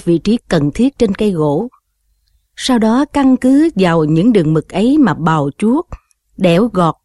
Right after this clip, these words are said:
để tạo thành một thanh gỗ thẳng. Quan sát công việc này của họ thật hết sức thú vị khi nhìn thấy những chỗ cong trên cây gỗ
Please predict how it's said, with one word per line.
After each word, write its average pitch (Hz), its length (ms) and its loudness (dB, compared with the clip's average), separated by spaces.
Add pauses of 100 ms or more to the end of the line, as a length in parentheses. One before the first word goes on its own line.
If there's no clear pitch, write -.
để 190 160 0
tạo 165 220 -2
thành 160 240 -2
một 156 200 -2
thanh 220 140 -4
gỗ 156 340 -2
thẳng. 165 320 -4 (1400)
Quan 214 260 0
sát 247 300 -4
công 240 160 0
việc 175 220 -2
này 170 180 -2
của 208 160 -6
họ 165 340 -4 (180)
thật 220 240 -6
hết 285 140 0
sức 311 260 -8
thú 277 220 0
vị 185 280 -2 (340)
khi 277 180 0
nhìn 185 240 0
thấy 262 360 0
những 196 200 2
chỗ 190 180 0
cong 233 320 -2
trên 220 180 -2
cây 226 180 -4
gỗ 170 420 -4